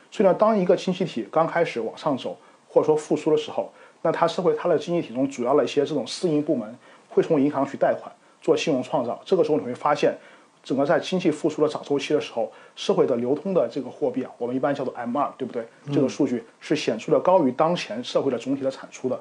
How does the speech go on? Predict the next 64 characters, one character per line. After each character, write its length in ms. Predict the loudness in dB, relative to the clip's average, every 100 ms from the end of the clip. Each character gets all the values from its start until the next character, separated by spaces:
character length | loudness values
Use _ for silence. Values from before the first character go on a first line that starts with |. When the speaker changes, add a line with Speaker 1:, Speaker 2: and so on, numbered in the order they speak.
| -6
Speaker 2:
嗯。 240 | -2 -2 2
Speaker 1:
于 80 | 2
是 120 | 4
又 80 | 2
产 220 | 2 -8
生 100 | -6
了 60 | -6
通 220 | 0 2
胀。 180 | 2 -2 -18 -20 -20 _
可 120 | 2
以 40 | 4
说 140 | 6
呢， 100 | 4
通 220 | 2 0 4
胀 220 | 4 4
和 140 | 0
我 40 | 0
们 160 | 0
中， 240 | -2 -4 -2
可 120 | 4
以， 100 | 4
可 200 | 4 -2
以 40 | 0
说 120 | 0
通 160 | 4
胀 100 | 4
和 140 | 4 0
我 60 |
们 100 | -2
的 100 | -2
这 120 | -2 0
个 80 |
经 180 | 0 0
济 100 | 0
的 200 | 0 0 -4 -20 -8
发 240 | 2 4
展， 180 | 4 -2 _ _
它 100 | -8
是 140 | -2 -2
息 160 | -2
息 120 | -2 -2
相 180 | -2
关 180 | 2 2
的。 160 | 2 -4 -20 _
只 120 | 4
有 100 | 4
通 200 | 4 -2
胀 200 | 0 0
才 160 | 0 -2
能 80 | 0
推 180 | 0
动 160 | 0 -2
G 140 | 0
D 80 | -2
P 120 | 0
的 80 | -4
增 160 | -4 -6
长 160 | -6 -10 -20 -20 -2
，G 120 | 0
D 60 |
P 60 | 4
的 60 | 4
增 160 | 4
长 180 | 2